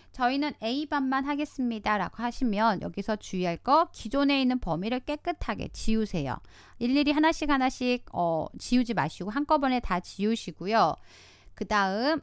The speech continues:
A반에 해당한 데이터의 성명, 성명 김한희, 그 다음에 컨트롤 키 누른 상태에서 국어, 수학, 영어의 점수. 다시 A반의 박민정과 구재훈,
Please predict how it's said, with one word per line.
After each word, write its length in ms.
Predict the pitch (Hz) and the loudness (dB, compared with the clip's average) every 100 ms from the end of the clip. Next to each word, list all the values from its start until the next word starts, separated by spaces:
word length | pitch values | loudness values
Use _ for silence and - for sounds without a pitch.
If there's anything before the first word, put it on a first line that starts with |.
| - | 0
A반에 540 | 262 330 330 320 302 | 2 2 4 4 2
해당한 440 | 302 277 269 254 254 | 0 0 0 0 0
데이터의 560 | 190 196 214 214 214 | -2 -2 -2 -2 -2
성명, 520 | - 294 262 175 139 - - | 0 0 2 0 -2 -6 -10
성명 500 | - 254 247 269 277 | -4 -2 0 0 -2
김한희, 920 | - 247 247 269 269 208 202 294 359 | 0 0 0 -2 -2 -2 0 0 0
그 80 | - | -4
다음에 480 | - 165 208 302 349 | -6 -4 0 0 0
컨트롤 360 | - 381 381 370 | 0 -2 0 -2
키 140 | 349 | 0
누른 240 | 262 240 262 | -2 0 0
상태에서 680 | 277 269 262 254 254 240 240 | 0 0 -2 0 2 2 0
국어, 400 | - 196 226 233 | -6 -2 2 2
수학, 480 | - 247 233 233 185 | 0 2 4 4 0
영어의 640 | 160 180 175 170 247 302 | -2 0 -2 0 0 -2
점수. 600 | 226 170 165 - 151 131 - - - - - - | -2 -4 -4 -8 -10 -10 -14 -20 -20 -20 -20 -6
다시 280 | 220 233 254 | -4 -2 -2
A반의 500 | 226 269 285 277 262 | 0 0 2 2 2
박민정과 1000 | 262 214 220 262 269 254 240 226 226 226 220 | -2 -4 -2 0 0 0 -2 0 2 2 0
구재훈, 1400 | - 202 214 214 208 - 185 190 - 240 202 240 339 | -4 -4 -2 -4 -6 -4 -2 -2 -4 -4 -2 0 -2